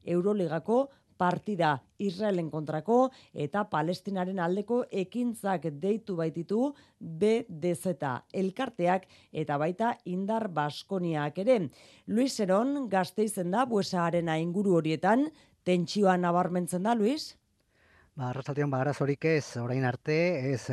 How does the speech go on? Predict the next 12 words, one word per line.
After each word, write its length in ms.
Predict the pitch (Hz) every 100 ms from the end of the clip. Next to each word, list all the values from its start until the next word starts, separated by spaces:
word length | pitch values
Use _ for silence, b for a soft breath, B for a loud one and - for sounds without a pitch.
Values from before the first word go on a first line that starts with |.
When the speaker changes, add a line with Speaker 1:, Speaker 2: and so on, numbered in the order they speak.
| 120
Speaker 2:
Buesa 380 | 131 131 131 127
Arena 220 | 131 131
inguruan, 460 | 123 127 127 139 143
ez 160 | 127 -
da 220 | 131 123
protesta 460 | 127 - 139 - 127
deituta 380 | 117 135 127 123
duten 380 | 123 139 147 131
Baskonia 460 | 120 - 135 131
zaleak 480 | 120 131 131 131 131
batzartuta 540 | 123 - 131 139 123 123
diren 300 | 120 135